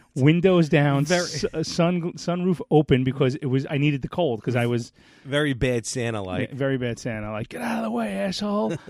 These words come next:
Speaker 2: <laughs>
Speaker 1: Pulled up to the house, uh, walked in, gave out
Speaker 2: Shouldn't have you gone down the chimney?
Speaker 1: No, no, no, no. See,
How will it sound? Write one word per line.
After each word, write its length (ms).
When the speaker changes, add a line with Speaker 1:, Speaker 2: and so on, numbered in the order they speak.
Speaker 2:
<laughs> 360
Speaker 1:
Pulled 200
up 120
to 60
the 100
house, 540
uh, 600
walked 400
in, 420
gave 220
out 160
Speaker 2:
Shouldn't 340
have 100
you 100
gone 280
down 200
the 80
chimney? 540
Speaker 1:
No, 260
no, 240
no, 160
no. 180
See, 220